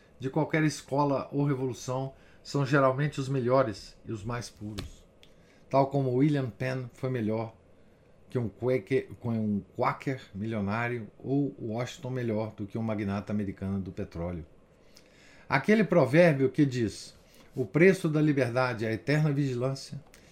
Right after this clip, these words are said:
que é propriamente apenas um modo de declarar a verdade do pecado original. Aqueles extremos de bem e mal em que o homem excede a todos os animais pelos padrões do céu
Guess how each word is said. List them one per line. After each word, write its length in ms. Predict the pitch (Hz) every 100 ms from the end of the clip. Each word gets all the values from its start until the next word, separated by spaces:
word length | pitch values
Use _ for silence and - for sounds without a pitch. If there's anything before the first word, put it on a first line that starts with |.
| -
que 100 | -
é 40 | 151
propriamente 600 | 190 208 202 180 175 208
apenas 480 | - 165 165 165
um 100 | 185
modo 360 | 156 143 143 135
de 120 | 131
declarar 540 | 127 139 139 117 120 127
a 60 |
verdade 560 | 139 147 101 117 120 110
do 80 | 107
pecado 440 | 120 - 110 110
original. 560 | 117 104 107 87 95 80 - - - - - - -
Aqueles 420 | 135 - 160 143
extremos 520 | 151 - 147 160 151
de 100 | 131
bem 260 | 101 143 143
e 40 |
mal 420 | 120 131 139 139 - - - -
em 100 | 120
que 100 | -
o 120 | 135
homem 260 | 127 143 139
excede 460 | 131 - 127 131
a 60 | 135
todos 460 | - 123 127 117 120
os 200 | 120 131
animais 580 | 131 113 104 110 107
pelos 300 | - 117 113
padrões 460 | - 110 87 107 104
do 120 | 131
céu 460 | - - 90 90